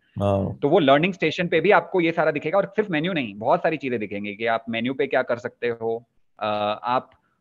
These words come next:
Speaker 2: फूड प्रिपरेशन के टाइम क्या-क्या ध्यान रखना चाहिए, जब डिलीवरी बॉय के लिए हैंडओवर करो तब क्या-क्या आपको होना चाहिए। तो ये हम, अ, YouTube में पार्टनर चैनल जो है, वो आप, अ,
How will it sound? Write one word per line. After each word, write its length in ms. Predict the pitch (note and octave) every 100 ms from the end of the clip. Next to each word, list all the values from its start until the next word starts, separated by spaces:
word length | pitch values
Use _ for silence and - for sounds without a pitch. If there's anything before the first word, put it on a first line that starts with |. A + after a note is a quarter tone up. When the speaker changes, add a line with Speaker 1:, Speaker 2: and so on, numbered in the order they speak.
| _ -
Speaker 2:
फूड 240 | F3+ E3+
प्रिपरेशन 460 | F3 D#3 C#3+ C#3+ D#3
के 100 | D#3
टाइम 260 | C#3+ D3
क्या-क्या 280 | C3+ B2 C#3
ध्यान 220 | B2 A#2+
रखना 240 | A#2+ A#2+ A2+
चाहिए, 420 | A2+ G#2+ A2 A2 _ _ -
जब 200 | A2+ B2
डिलीवरी 360 | A2+ A#2 A#2+ C#3+
बॉय 280 | C3 C3+ C#3
के 140 | C#3+
लिए 160 | C3+ C#3
हैंडओवर 460 | B2+ A2+ B2+ D3
करो 240 | D3 C3 B2+
तब 200 | C3 -
क्या-क्या 320 | A#2 A2+ B2+ B2 A#2+ A2+
आपको 280 | - A2+ A#2+
होना 200 | A2+ G#2+
चाहिए। 260 | G#2+ G#2+ A2 _ _ _ _ -
तो 160 | E3
ये 240 | D#3+ C#3+ F3
हम, 400 | E3 G3 F#3+ -
अ, 440 | A#2+ A#2+ A#2+ A#2 - A2
YouTube 320 | C3+ D3 F3+ F3
में 240 | F#3 A#3 - _ _
पार्टनर 640 | D3 B2 - D#3 E3 E3+ E3 _
चैनल 340 | - A#2+ C#3+
जो 140 | D#3 D#3+
है, 220 | D3+ G#3+ _ _
वो 140 | A2+ A#3
आप, 320 | C#3 - _ _ -
अ, 260 | - -